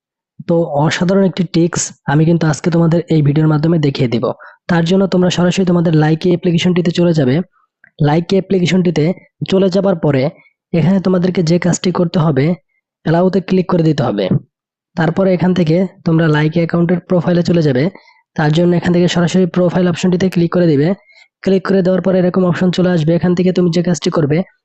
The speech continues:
এডিট হান্ড্রেড পার্সেন্ট এই অপশনটিতে একটা ক্লিক করে দিবে। ক্লিক করে দেওয়ার পরে এখান থেকে স্ক্রল করে নিচে যাবে,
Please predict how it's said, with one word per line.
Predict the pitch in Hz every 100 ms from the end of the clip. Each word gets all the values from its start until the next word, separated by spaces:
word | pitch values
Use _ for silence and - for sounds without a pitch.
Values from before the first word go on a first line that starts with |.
| _ _ _ -
এডিট | 180 208 196 - -
হান্ড্রেড | 170 165 165
পার্সেন্ট | 190 156 156 175 - 175
এই | 170
অপশনটিতে | - 180 170
একটা | 165 185
ক্লিক | 175 160 165
করে | 147
দিবে। | 127 107 - _ _ - _ -
ক্লিক | 170 196 196
করে | 196
দেওয়ার | 170 175 175
পরে | 170 170
এখান | 180 175
থেকে | 175 175
স্ক্রল | - 202 196 202
করে | 202
নিচে | 190 185
যাবে, | 160 147